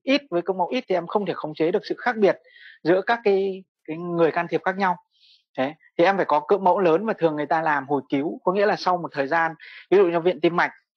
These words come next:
về sau mình có rất nhiều các tip, mình lưu trữ số liệu trong năm năm, mười, mười năm, xong mình phân tích lại, thì lúc đó mình mới khống chế được cái sự cỡ mẫu lớn, và sau đó mình điều, mình, mình, mình, mình cỡ mẫu lớn thì nó sẽ điều chỉnh được cái sự dao động. Ừ,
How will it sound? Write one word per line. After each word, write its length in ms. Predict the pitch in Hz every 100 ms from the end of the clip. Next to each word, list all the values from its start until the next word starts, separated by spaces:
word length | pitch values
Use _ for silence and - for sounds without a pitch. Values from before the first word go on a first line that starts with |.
| - - _
về 80 | 139
sau 160 | 175 165
mình 160 | 147
có 120 | 139
rất 140 | 151 233
nhiều 200 | 233 151
các 120 | 190 -
tip, 180 | 247 240 _ _ _
mình 280 | 160 143 139 156
lưu 140 | 196
trữ 160 | 185 214
số 140 | 208
liệu 180 | 208 214 175
trong 180 | 165
năm 180 | 170 214
năm, 220 | 220 208
mười, 180 | 202 160 143 -
mười 160 | 151
năm, 200 | 156 175 165
xong 100 | 170
mình 100 | 147
phân 100 | - 170
tích 100 | 240
lại, 260 | 180 147 98 - - - - -
thì 100 | 160
lúc 100 | 202
đó 160 | 175
mình 160 | 208 165
mới 80 | 165
khống 200 | 165 165
chế 200 | 156 170
được 160 | 196 -
cái 120 | 139
sự 340 | - 180 147 - -
cỡ 80 | 170
mẫu 220 | 180 185
lớn, 300 | 165 151 214 - _
và 100 | 151
sau 160 | 139 170
đó 160 | 151
mình 220 | 180 170 151
điều, 120 | 143 - - - -
mình, 140 | - 143 139
mình, 280 | 139 139 139
mình, 220 | 139 135 131 - - -
mình 120 | 143
cỡ 100 | 139
mẫu 180 | 170 170
lớn 160 | 170 156
thì 60 | 196
nó 120 | 156
sẽ 240 | 165 190 185 170
điều 180 | 202 160
chỉnh 180 | 160 131
được 80 | 117
cái 60 | 175
sự 180 | 185 151
dao 160 | 175
động. 180 | 170 160 - _ _ _
Ừ, 80 | -